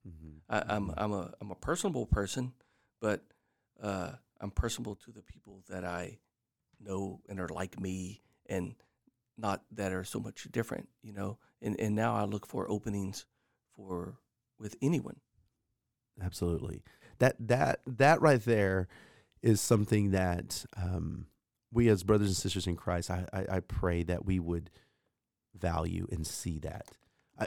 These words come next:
Speaker 1: that, that, that's a, that's a, that's a mark of a spiritual, mature Christian moving in the right direction, is when we can see people that don't look like us, act like us, dress like us,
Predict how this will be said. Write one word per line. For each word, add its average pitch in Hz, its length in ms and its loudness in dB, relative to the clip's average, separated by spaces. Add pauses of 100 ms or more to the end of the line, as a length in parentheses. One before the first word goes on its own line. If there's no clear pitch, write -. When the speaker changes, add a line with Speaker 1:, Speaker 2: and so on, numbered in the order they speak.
Speaker 1:
that, 123 220 8
that, 127 260 8
that's 139 240 6
a, 127 120 6
that's 120 280 2
a, 107 240 2
that's 113 240 0
a 104 180 0
mark 110 380 2
of 101 80 -2
a 95 60 -2
spiritual, 110 420 2
mature 98 360 -2
Christian 98 420 0
moving 101 320 4
in 98 80 2
the 92 80 0
right 92 240 -2
direction, 90 600 -4 (480)
is 107 140 2
when 110 160 8
we 113 120 6
can 104 180 2
see 107 260 2
people 101 360 0
that 90 240 0 (480)
don't 113 380 2
look 104 260 -2
like 95 200 -2
us, 92 260 -2
act 95 160 0
like 92 200 -6
us, 95 160 -6
dress - 300 -2
like 90 200 -4
us, 90 340 -4